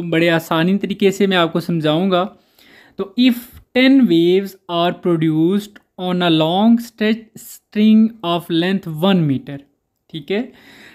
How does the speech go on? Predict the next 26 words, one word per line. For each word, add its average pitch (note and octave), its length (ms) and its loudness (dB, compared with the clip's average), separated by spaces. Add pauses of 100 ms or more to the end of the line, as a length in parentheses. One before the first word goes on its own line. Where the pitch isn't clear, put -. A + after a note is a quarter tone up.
(120)
चलें A3 200 4
मैं G3+ 200 2
पहले G#3+ 180 4
स्टेटमेंट A3 420 0
पढ़ A3+ 140 2
लेता A3 220 0
हूँ G#3 100 -2
फिर F#3 120 0
आपको D#3 240 -2
समझाता C#3 460 -6
हूँ। C#3 140 -12 (680)
What A#3+ 240 4
is A#3+ 260 2
wavelength A3+ 560 2 (200)
of E3+ 180 -6
the F3+ 160 -2
waves? F3+ 420 -2 (300)
What G#3 460 0
will A#3+ 200 4
be A#3+ 100 4 (300)
frequency G#3 560 0 (180)
of E3+ 220 -4
the F3+ 160 -2
wave F3 400 2 (100)
if G3+ 220 -6
speed A#3 500 2